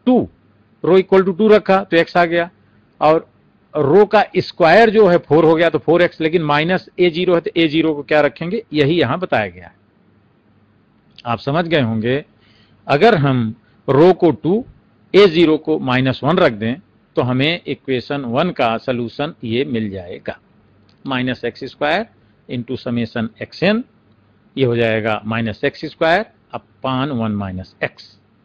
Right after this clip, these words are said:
ये पीआई पीछे से heat and trial से मार लिया है, कर लिया है जल्दी से, और अच्छा नहीं लिख पाए बच्चे, लिख लो, लिख लो,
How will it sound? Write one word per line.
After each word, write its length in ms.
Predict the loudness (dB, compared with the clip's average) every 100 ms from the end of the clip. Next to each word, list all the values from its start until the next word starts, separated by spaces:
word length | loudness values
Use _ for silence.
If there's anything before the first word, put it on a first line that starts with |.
| _ _ _
ये 100 | -2
पीआई 520 | -2 -2 -2 0 -2 -6 _ _ _ _ -8
पीछे 280 | -6 -2 -2
से 200 | 0 -4 -2 -6
heat 160 | -4
and 160 | -4 0
trial 260 | 0 0 0
से 200 | -6 -6
मार 240 | -4 -2 -2
लिया 260 | 0 0
है, 120 | 0 -4
कर 200 | -6 -4
लिया 220 | -2 -2
है 80 | -2
जल्दी 280 | -6 -6
से, 200 | -6 -8 -8 _ _ _ _ -12
और 320 | -8 -6 -8 _ _ _ _
अच्छा 180 | _ -6
नहीं 180 | -2 -2
लिख 160 | -2 0
पाए 160 | 2
बच्चे, 360 | 2 -2 -6 -10 _ -12
लिख 140 | -8
लो, 120 | -6
लिख 180 | -4 -4
लो, 160 | -6 -10